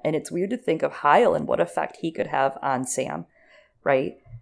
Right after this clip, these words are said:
Uh, or what influence he's had on Sam's life growing up. It seems that he might have been one of his father's men that was always around. It does make me think that, like, when he was, you know, trying to impress and get with Brienne,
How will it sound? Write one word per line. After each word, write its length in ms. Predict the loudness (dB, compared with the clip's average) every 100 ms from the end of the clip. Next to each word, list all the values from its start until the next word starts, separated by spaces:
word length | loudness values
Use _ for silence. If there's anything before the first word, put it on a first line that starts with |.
| -10
Uh, 300 | -4 0 0 2
or 220 | 4 4
what 280 | 4 4 4
influence 460 | -2 0 2 2
he's 200 | 0 -10
had 200 | -6 -2
on 160 | -2 -4
Sam's 400 | -6 -6 -6 0
life 260 | 0 0 -2
growing 360 | 0 0 2
up. 200 | 2 2
It 80 | -4
seems 320 | -6 -6 -6
that 100 | -8
he 140 | -6 -2
might 200 | 2 2
have 140 | 2
been 220 | 0 2
one 160 | 2 2
of 160 | 0
his 280 | -2 -4 -4
father's 440 | 2 4 4 0 0
men 220 | 0 2
that 140 | 0
was 100 | -2
always 380 | 2 2 2 0
around. 520 | -2 -2 -2 -4 -12 -16 _ _ _ -2
It 160 | 4
does 240 | 6 6 4
make 140 | -2
me 80 | -4
think 280 | -6 -8 -8 -12 0
that, 280 | 4 4 4
like, 240 | 0 0
when 160 | 0 0
he 160 | -2 -2
was, 340 | -2 -2 -6 -4
you 100 | 0
know, 140 | 0
trying 340 | 2 2 4 2
to 200 | 2 0
impress 480 | -4 2 2 2 -4
and 140 | -2
get 180 | 0 0
with 240 | -2 -4
Brienne, 500 | -2 4 4 4 0